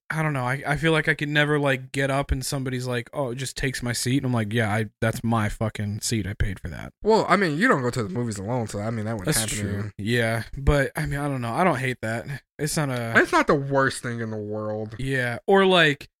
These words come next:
Speaker 1: you, you, you know, like, the prime spot in the movie theater is either A, all the way in the back, or B, dead center.
Speaker 2: Mm-hmm.
Speaker 1: So, like, you can pay for this spot that you really want, you
Speaker 2: Yeah,
Speaker 1: know?
Speaker 2: yeah, we got pretty good seats. Uh, we ordered 'em online, so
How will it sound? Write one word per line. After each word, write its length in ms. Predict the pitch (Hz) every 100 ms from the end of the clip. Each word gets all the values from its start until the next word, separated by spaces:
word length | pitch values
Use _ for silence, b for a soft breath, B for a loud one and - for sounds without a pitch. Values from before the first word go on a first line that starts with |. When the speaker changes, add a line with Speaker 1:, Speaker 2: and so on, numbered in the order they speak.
| _ -
Speaker 1:
you, 200 | 165 170
you, 160 | 160 190 190
you 260 | 165 185
know, 320 | 185 180 165
like, 220 | 151 147 -
the 80 |
prime 420 | 127 - 156 147 143
spot 340 | - 143 135
in 60 | 123
the 80 |
movie 300 | 131 139 131 120
theater 260 | 127 123 113
is 180 | 117 117 -
either 320 | 127 117 117
A, 220 | 139 143 143
all 240 | 131 160
the 60 | 165
way 100 | 156
in 80 |
the 60 | 143
back, 340 | 143 127 110 -
or 140 | 127 120
B, 400 | - 127 117 117
dead 200 | 120 120
center. 440 | 120 - 113 127 147 -
Speaker 2:
Mm-hmm. 360 | 143 131 127 127
Speaker 1:
So, 160 | -
like, 180 | 135 123
you 80 | 165
can 200 | 170 160
pay 380 | - 170 160 151
for 160 | -
this 140 | 127 117
spot 400 | - - 127 113
that 100 | 104
you 160 | 110 110
really 300 | 120 123 117
want, 420 | 110 120 104 104
you 200 | 170 196
Speaker 2:
Yeah, 300 | 208 139 113 - 170
Speaker 1:
know? 60 |
Speaker 2:
yeah, 240 | 208 165 139
we 160 | 214
got 160 | 294 247
pretty 160 | 156
good 160 | 135 120
seats. 400 | - 127 120 - -
Uh, 240 | 131 123 120
we 120 | 160
ordered 340 | 214 135 123 117
'em 100 | 117
online, 460 | 113 113 117 117
so 320 | 110 113 107